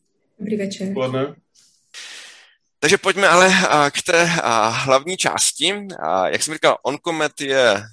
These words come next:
Speaker 3: jako high-tech firma, která dělá, a, zdravotnická řešení.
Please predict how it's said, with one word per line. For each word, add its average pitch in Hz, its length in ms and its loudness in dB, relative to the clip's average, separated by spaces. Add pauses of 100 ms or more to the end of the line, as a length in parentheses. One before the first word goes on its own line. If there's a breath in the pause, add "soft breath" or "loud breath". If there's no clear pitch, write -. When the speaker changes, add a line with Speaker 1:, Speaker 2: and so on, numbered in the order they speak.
(100)
Speaker 3:
jako - 320 -14
high-tech 120 600 -2
firma, 123 420 -2
která 110 380 0
dělá, 98 440 2
a, 87 480 -8
zdravotnická 120 840 -4
řešení. 95 500 -8